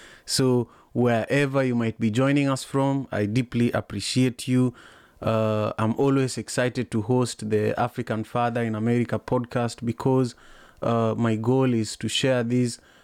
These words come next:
beautiful African wisdom.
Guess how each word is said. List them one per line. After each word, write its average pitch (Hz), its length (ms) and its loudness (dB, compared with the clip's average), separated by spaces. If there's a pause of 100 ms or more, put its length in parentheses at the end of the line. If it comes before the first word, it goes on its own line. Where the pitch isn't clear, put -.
(140)
beautiful 117 580 0
African 110 680 -4
wisdom. 143 760 0